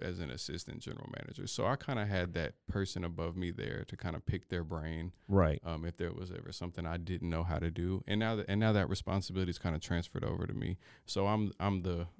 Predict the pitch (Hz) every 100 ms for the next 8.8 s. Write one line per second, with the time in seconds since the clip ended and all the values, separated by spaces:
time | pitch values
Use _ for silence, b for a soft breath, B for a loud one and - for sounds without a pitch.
0 | - 98 90 95 95 87 85 85 80 76
1 | 76 - 71 - - 90 90 101 82 95
2 | 92 87 - 82 87 85 87 85 - 78
3 | - 78 80 80 80 90 82 80 80 -
4 | - - - 87 87 92 85 80 80 -
5 | - - - 73 57 - 101 92 76 -
6 | - 92 87 - - B B B B -
7 | 196 160 127 233 233 160 139 135 131 127
8 | - 151 131 120 139 131 120